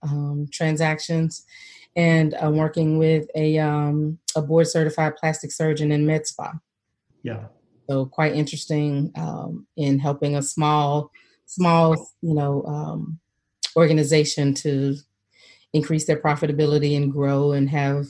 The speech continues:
Speaker 1: good, stable processes.
Speaker 2: Yeah. Very cool.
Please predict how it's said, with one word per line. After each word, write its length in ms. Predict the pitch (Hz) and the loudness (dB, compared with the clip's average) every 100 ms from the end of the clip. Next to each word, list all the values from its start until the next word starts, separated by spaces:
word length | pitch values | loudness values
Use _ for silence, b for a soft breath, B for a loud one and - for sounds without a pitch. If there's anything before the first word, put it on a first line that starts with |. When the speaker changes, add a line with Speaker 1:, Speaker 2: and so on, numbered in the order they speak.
| - _ 147 | -12 _ -2
Speaker 1:
good, 180 | 156 | 0
stable 380 | 151 - 143 143 | 0 0 -2 -2
processes. 880 | - 123 117 - - - - - - _ _ _ | -4 -4 -4 -8 -12 -14 -20 -20 -20 _ _ _
Speaker 2:
Yeah. 140 | 110 107 - _ _ _ _ _ _ _ _ _ _ _ - | -20 -18 -20 _ _ _ _ _ _ _ _ _ _ _ -4
Very 200 | 147 160 | 0 0
cool. 280 | - - _ | -2 -20 _